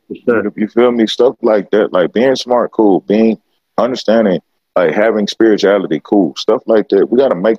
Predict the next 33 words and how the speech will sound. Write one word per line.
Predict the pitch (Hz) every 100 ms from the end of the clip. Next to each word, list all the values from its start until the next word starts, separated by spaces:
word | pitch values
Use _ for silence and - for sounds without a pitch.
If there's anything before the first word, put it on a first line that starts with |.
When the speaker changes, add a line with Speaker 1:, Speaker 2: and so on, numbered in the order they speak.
| -
Speaker 2:
these | 113 98
things | - 104 90
cool. | - 139 - - _ _ _ _ -
Those | 101 135 143
things | - 131 113
were | 98
never | 104 117 104
cool | - 143 147 117
to |
people. | - 90 80 _ _ _ _ _ -
Like, | 202 180 - _ _ _ _ _ _ _ -
from | 110 87
my | 95 139 151
childhood, | 120 117 101 95 98 85 71 -
it's, | - - _ -
those | 117 147 -
things | 127 110
stopped | - 104 107
being | 98 85
cool. | - 123 82 - _ _ _ -
Do | 127
you | 175
know | 156
what | 139 107
cool | - 131 127
was | 127 131 120
in | 127
the |
seventies? | 120 151 139 127 120 - _ _ -
Putting | 139 98
on | 95 80
a |
suit. | - 110 120